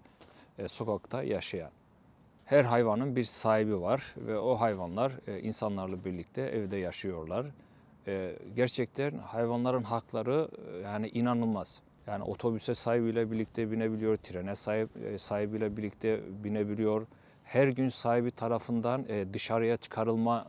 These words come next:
zorunluluğu var. Mutlaka her gün o köpeği gezdirmek zorundasınız eğer köpek sahibi olmak istiyorsanız. Yine, e, hayvanınıza sigorta yaptırmak zorundasınız. Aşılarını düzenli bir şekilde takip etmek zorundasınız.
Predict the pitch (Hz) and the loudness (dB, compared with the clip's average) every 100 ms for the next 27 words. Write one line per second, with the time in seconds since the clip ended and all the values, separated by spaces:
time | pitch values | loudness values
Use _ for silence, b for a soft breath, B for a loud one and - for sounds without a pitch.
0 | 110 - 104 104 101 101 104 104 127 131 | -8 -2 0 2 2 0 0 2 2 0
1 | B B B 120 120 113 98 113 117 110 | B B B -2 0 0 0 0 -2 2
2 | 120 98 120 120 - 98 - 117 120 104 | 2 2 -2 -4 -4 -6 -4 -2 0 -2
3 | 101 104 104 95 95 95 92 87 98 120 | -2 -4 -4 -6 -6 -6 -8 -8 -4 -6
4 | - 101 98 - 95 107 98 - 98 107 | -4 -6 -6 -6 -8 -6 -6 -6 -6 -4
5 | - 101 92 - - 98 87 87 85 117 | -4 -6 -8 -10 -8 -8 -8 -10 -6 -8
6 | - B B B B B B B B B | -8 B B B B B B B B B
7 | 110 117 120 - 113 110 107 95 107 110 | 2 6 6 4 2 2 2 2 2 2
8 | 110 113 110 107 - - 95 104 107 - | 0 0 0 -2 -4 -4 -2 0 -2 -2
9 | 110 107 - 110 107 107 104 110 107 110 | -4 -2 -2 -4 -2 -2 -4 -4 -6 -6
10 | 92 - 104 104 107 104 104 98 107 104 | -6 -4 0 0 0 -4 -6 -4 -2 -2
11 | 101 101 - 104 101 - 92 92 107 101 | -4 -6 -6 -8 -8 -6 -6 -4 -4 -4
12 | - 107 - 104 107 107 98 107 107 110 | -4 -6 -2 -2 -2 -2 -4 -2 0 0